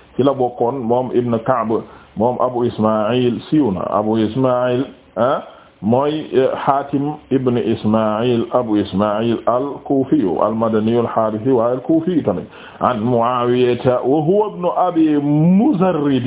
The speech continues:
mawla Bani Hashim. Mu ngo, moom lañ gisoon sànq ci riwaa Imaamul Bukhari bi, muy Muawiya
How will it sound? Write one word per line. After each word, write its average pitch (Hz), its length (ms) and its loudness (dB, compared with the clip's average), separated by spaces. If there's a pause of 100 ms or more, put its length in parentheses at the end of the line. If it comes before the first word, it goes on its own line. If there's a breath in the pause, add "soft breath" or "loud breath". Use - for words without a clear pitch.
mawla 123 500 2
Bani 110 280 0
Hashim. 95 420 -2
Mu 101 120 0
ngo, 76 200 -2 (320 loud breath)
moom 101 240 0
lañ 110 140 2
gisoon 104 260 2
sànq 120 320 -2
ci 120 100 0
riwaa 117 280 2
Imaamul 110 480 -2
Bukhari 104 460 0
bi, 107 100 2
muy 107 160 0
Muawiya 113 720 0